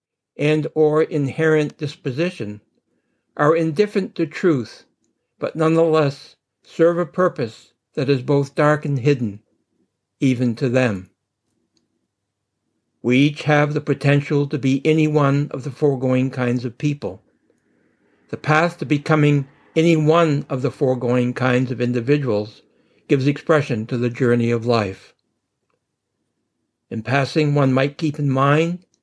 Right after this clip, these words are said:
that being able to discern the difference between, on the one hand, those who know and know that they know, and on the other hand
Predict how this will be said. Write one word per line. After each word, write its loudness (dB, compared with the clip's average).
that -2
being 2
able 2
to -4
discern 0
the -2
difference -2
between, -4
on -2
the 0
one -2
hand, -4
those 2
who -2
know 2
and 0
know 4
that -2
they -2
know, -4
and 0
on 2
the 0
other 2
hand -2